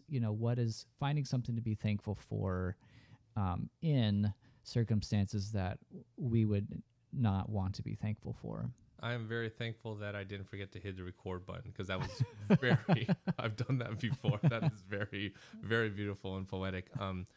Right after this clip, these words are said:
Speaker 2: the thought that came to mind was, I,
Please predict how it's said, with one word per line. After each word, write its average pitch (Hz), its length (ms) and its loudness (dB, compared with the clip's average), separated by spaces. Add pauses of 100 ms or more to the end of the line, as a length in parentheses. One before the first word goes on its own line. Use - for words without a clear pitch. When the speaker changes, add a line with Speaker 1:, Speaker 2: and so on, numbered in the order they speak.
(380)
Speaker 2:
the 120 140 2
thought 143 300 -2
that 131 140 0
came 123 220 -4
to 110 80 -4
mind 104 380 -4
was, 95 560 -6 (100)
I, 98 380 -6